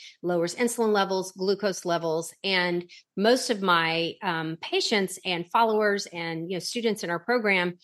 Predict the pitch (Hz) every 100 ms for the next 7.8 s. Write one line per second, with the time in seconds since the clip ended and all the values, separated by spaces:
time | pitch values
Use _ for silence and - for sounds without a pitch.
0 | - - - _ - - 277 254 - 190
1 | 185 - - 190 175 156 - 156 156 135
2 | 131 80 175 151 160 - - 214 214 247
3 | 233 214 202 208 208 - 170 170 175 202
4 | 202 220 190 180 214 240 226 214 196 190
5 | 185 185 180 - - 185 180 180 180 190
6 | 190 196 180 156 202 220 - 190 170 175
7 | 165 165 147 151 202 202 180 -